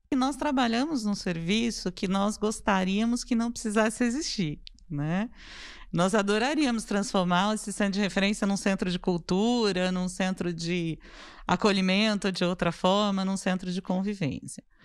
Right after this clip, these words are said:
É, mas vivemos no mundo real, né? E no mundo real nós ainda precisamos de espaços como esses, nós precisamos desse espaço pra garantir o direito das pessoas,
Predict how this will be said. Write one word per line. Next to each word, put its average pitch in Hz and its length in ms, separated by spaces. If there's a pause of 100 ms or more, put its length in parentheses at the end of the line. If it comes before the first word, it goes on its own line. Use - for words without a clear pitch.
(540)
É, 156 840
mas 262 500
vivemos 277 400
no 254 80
mundo 269 200
real, 269 360 (400)
né? 180 240
E 254 60
no 262 100
mundo 226 280
real 196 300
nós 214 240
ainda 196 300
precisamos 180 720
de 165 60
espaços 160 380
como 156 340
esses, 143 480 (500)
nós 156 160
precisamos 180 720
desse 180 240
espaço 185 360
pra 208 160
garantir 233 380
o - 20
direito 269 460
das 165 160
pessoas, - 840